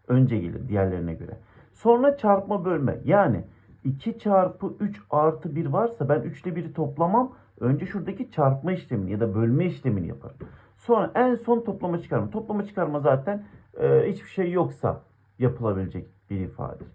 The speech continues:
İşlem önceliği bu kadar. Şimdi sorularına bakalım. Şimdi arkadaşlar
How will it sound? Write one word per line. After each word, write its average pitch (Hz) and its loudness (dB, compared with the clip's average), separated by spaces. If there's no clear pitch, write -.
İşlem 208 0
önceliği 175 0
bu 220 -2
kadar. 143 4
Şimdi 160 -2
sorularına 120 0
bakalım. - -12
Şimdi 196 -2
arkadaşlar 170 -4